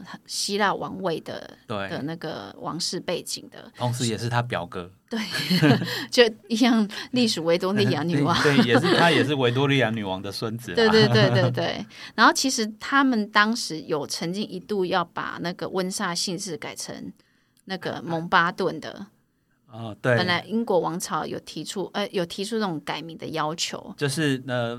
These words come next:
Speaker 2: 就是他的，他的先生是姓蒙巴顿嘛，
Speaker 1: 对。
Speaker 2: 他希望可以改，然后但是也是一样啊，全国反对啊。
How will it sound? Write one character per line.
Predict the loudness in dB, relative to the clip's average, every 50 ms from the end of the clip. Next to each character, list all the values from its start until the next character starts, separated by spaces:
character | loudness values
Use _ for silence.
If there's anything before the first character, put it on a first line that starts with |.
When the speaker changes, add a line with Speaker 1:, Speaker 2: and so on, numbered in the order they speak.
| -10 -14 -14
Speaker 2:
就 | -10 -8 -6
是 | -2 0 0 0 0 -2 -4 -8
他 | -2 2 2 2
的， | 4 2 0 -2 -6 -10
他 | -4 -2 -2
的 | 0 0 -2
先 | -2 -2 -4 -4 -4
生 | -4 -6 -6 -6 -8
是 | -10 -10 -10
姓 | -10 -8 -8
蒙 | -8 -8 -10 -10 -12 -12
巴 | -12 -12 -12 -12
顿 | -12 -12 -8
嘛， | -4
Speaker 1:
对。 | -4 -4
Speaker 2:
他 | -2 -2
希 | -4 -6 -4 -4 -2
望 | -2 -2 -2
可 | -4 -8 -12
以 | -12 -14
改， | -12 -10 -10 -10 -8
然 | -8 -10 -8
后 | -8
但 | -2 0 0 0 0
是 | -2 -6 -6 -8 -12 -20 _ _
也 | -14 -14 -12
是 | -10 -8 -6 -4
一 | 0 2
样 | 2 0 0
啊， | -2 -6 -8 -10 -8
全 | -8 -8 -6 -6
国 | -4 -4 -6 -6
反 | -4 -6 -6 -8 -8 -10
对 | -10 -10 -10 -8 -12
啊。 | -14 -18 -20